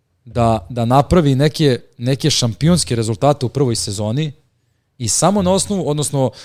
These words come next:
ako to ne uradi, odmah da ga teraš. To je nemoguće. E, Ten Hag je došao u United koji je u ozbiljnom problemu i u prvoj sezoni je završio na trećem mestu na tabeli,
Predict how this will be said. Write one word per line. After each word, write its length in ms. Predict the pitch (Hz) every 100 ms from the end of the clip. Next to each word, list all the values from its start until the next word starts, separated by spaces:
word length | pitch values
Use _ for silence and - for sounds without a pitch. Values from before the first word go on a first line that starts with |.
| - _
ako 280 | 151 180 180
to 160 | 190 175
ne 60 |
uradi, 240 | 175 180 165
odmah 200 | 156 139
da 60 |
ga 100 | 123
teraš. 320 | 120 104 92
To 120 | - 135
je 60 |
nemoguće. 460 | 139 117 95 90 - _ _ - - -
E, 280 | 104 104 107 _ _ _ _ _ _ _ _ _ _ _ _ -
Ten 180 | 165 180
Hag 220 | 196 170
je 60 |
došao 340 | 135 151 - 190
u 40 |
United 640 | 139 123 135 160 175 139 110 _ _ _ _
koji 340 | - 123 127 123
je 300 | 123 123 - _ _ _ -
u 140 | 139
ozbiljnom 360 | 147 127 117 104
problemu 520 | 113 113 131 170 165
i 100 | 135
u 60 | 120
prvoj 300 | - 131 190
sezoni 460 | - 87 117 113 107
je 60 | 98
završio 440 | 120 156 - 180
na 80 | 147
trećem 360 | 113 135 147 170
mestu 240 | 170 165
na 80 | 160
tabeli, 460 | 156 143 165 147